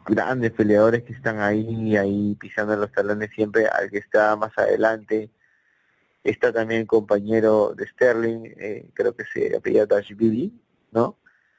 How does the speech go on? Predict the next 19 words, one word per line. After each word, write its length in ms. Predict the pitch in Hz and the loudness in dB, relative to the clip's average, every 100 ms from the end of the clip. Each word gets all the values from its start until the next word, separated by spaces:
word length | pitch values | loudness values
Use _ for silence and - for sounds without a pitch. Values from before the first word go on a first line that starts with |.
| _ | _
Que 100 | - | -4
también 440 | 104 101 107 113 110 | 0 0 2 2 0
es 60 | |
un 100 | 110 | -2
peleador 300 | 107 101 104 | -2 2 2
peligroso, 760 | 104 107 104 107 110 107 - - _ _ _ _ _ _ _ | 2 0 2 4 4 0 -8 -14 _ _ _ _ _ _ _
es 320 | - 104 107 | -4 0 0
muy 140 | 107 120 | 2 2
completo. 720 | 123 120 120 120 - 131 208 _ _ _ _ _ _ _ _ - | 0 0 2 0 2 0 0 _ _ _ _ _ _ _ _ -8
Eh, 140 | 120 - | -6 -2
y, 640 | 120 113 113 110 104 104 - - - | 2 4 4 4 2 0 -4 -10 -6
y 60 | 113 | 0
nada, 340 | 175 180 123 | 2 4 2
mira, 340 | 143 131 113 - - | 0 0 0 -2 0
de 140 | 123 | 2
verdad 260 | 127 160 202 | 4 4 2
que 140 | 190 | 0
esta 260 | 180 185 202 | 0 0 0
división 680 | 170 127 113 120 135 202 | 0 -2 -2 0 0 -2